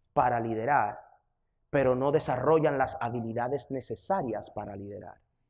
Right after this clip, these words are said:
Hay personas que tienen la habilidad suficiente para liderar, pero no desarrollan la mentalidad suficiente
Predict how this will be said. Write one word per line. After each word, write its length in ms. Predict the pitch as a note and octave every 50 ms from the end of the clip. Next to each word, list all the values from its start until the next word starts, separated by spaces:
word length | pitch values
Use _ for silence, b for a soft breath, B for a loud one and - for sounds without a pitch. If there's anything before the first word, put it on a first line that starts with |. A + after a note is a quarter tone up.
| _ _ _ _ _ _ _ _ _ _ _ _ _ _ _ _ _ _ _ _ _ _ _ _ -
Hay 120 | F3 E3+
personas 440 | - F3+ E3 - - E3 E3 D#3 -
que 120 | - D3+
tienen 400 | D3+ - D#3+ D#3 D#3 D3+ D3 D3 -
la 200 | C#3+ C#3 C#3 C#3+
habilidad 680 | - C#3 C3+ B2 C3+ C3 C3 C3 B2+ B2 D3 F3 F3+
suficiente 1120 | - - - E3+ D#3 - C3+ A#2+ - - - G#3+ C4+ D4 A3+ C#3+ - - A#2+ A2+ A#2 - - _
para 260 | _ D3 C#3+ C#3 C3+ C3
liderar, 540 | C3 C3+ C3 C3 B2+ A2+ G#2 G#2 G#2+ - - - _ _ _ _ _ _ _
pero 220 | - D3+ C#3+ C#3+
no 140 | C#3 C#3+ C#3+
desarrollan 800 | D#3+ D#3 - D#3+ C#3 - C#3+ D#3 D#3 D3 B2 B2 A#2+ A#2+ B2+ -
la 240 | - C3 C3 C3 B2+
mentalidad 840 | C3 C3 B2+ A#2+ A#2 - - C3 B2+ A#2+ A#2 A#2 A2+ C3+ C#3 - C#3+
suficiente 1080 | - - - C#3+ - - B2+ A#2+ - - F3+ F3+ F3 D#3 B2 A2 - A2+ G#2+ G#2+ -